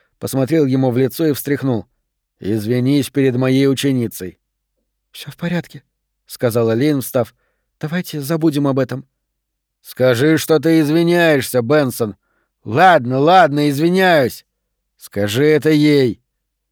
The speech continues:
Бенсон повернулся лицом к Лейн. Он сказал: «Извини», посмотрев при этом так, словно хотел убить её. «Очень хорошо»,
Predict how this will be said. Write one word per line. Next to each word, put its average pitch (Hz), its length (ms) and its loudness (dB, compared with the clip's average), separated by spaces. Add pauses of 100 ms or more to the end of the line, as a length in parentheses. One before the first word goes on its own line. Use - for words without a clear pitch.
(120)
Бенсон 127 480 -2
повернулся 123 580 -2
лицом 139 440 -2
к 123 60 -8
Лейн. 120 340 -2 (380)
Он 117 140 -4
сказал: 127 440 0 (580)
«Извини», 143 840 0 (520)
посмотрев 113 560 -2
при 123 140 0
этом 107 260 -2
так, 143 240 0 (340)
словно 123 380 0
хотел 135 360 0
убить 127 340 -2
её. 90 140 -10 (800)
«Очень 135 480 -4
хорошо», 123 640 -4